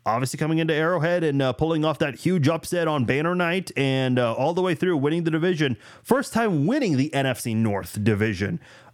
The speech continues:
Um, gotta go with Dan Campbell. And you know what? I think there are a couple of, um, very, uh, close candidates. It would not surprise me if this is a, um, if this is a very close one here, because DeMeco Ryans, and we were just talking about C J Stroud and Will Anderson.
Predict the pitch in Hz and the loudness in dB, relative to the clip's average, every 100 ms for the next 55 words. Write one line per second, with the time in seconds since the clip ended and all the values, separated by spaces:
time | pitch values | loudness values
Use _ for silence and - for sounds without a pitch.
0 | - 120 113 104 101 - 196 202 208 180 | -2 0 0 -2 -4 -2 0 2 0 0
1 | 170 170 143 147 120 120 147 170 226 202 | 0 -2 0 0 0 0 0 2 2 2
2 | 185 185 - - - 170 143 226 196 190 | 0 -2 -8 -10 0 0 2 0 0 0
3 | 160 175 139 - 175 175 170 156 147 123 | 0 0 -2 -2 -2 0 0 0 0 0
4 | 147 139 131 127 117 104 _ - 113 160 | 0 2 2 2 0 -2 _ -2 2 2
5 | 175 170 - 131 123 - 175 - 165 175 | 2 0 0 0 0 -2 -2 -2 0 0
6 | 175 - - 131 170 151 202 269 196 202 | -2 -6 -16 -4 0 2 2 0 0 0
7 | 190 170 175 107 160 - 170 135 139 135 | 0 0 0 0 -2 -2 -2 -2 0 0
8 | 131 117 113 107 101 - 131 165 151 147 | 2 0 0 -2 -4 -2 0 0 0 -2
9 | 123 - 139 143 - 180 160 175 180 _ | -2 -2 -2 -2 -2 -2 0 0 -4 _
10 | _ _ _ _ _ _ _ _ - - | _ _ _ _ _ _ _ _ -20 -4
11 | 143 156 151 139 123 113 104 - - - | 0 2 2 2 0 0 -4 -8 -20 -20
12 | - - 135 151 185 220 220 214 151 143 | -20 -6 -2 0 0 0 2 0 0 0
13 | 165 196 180 - 196 185 175 - 190 180 | 0 -2 -4 -2 0 0 -2 -2 -2 -2
14 | - 180 170 156 147 196 240 175 151 | 0 0 0 0 0 0 -2 0 0